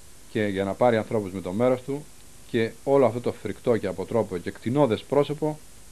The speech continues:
θα δείξει στο τέλος την κακότητά του, καταστρέφοντας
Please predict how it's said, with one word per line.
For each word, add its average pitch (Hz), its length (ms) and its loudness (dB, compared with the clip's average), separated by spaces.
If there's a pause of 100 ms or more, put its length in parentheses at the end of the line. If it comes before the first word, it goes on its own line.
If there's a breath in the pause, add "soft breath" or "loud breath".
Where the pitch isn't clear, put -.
(440)
θα 104 140 2
δείξει 123 240 -2
στο 107 160 -8
τέλος 110 300 0
την 101 100 -12
κακότητά 95 560 -2
του, 98 100 -10
καταστρέφοντας 92 880 0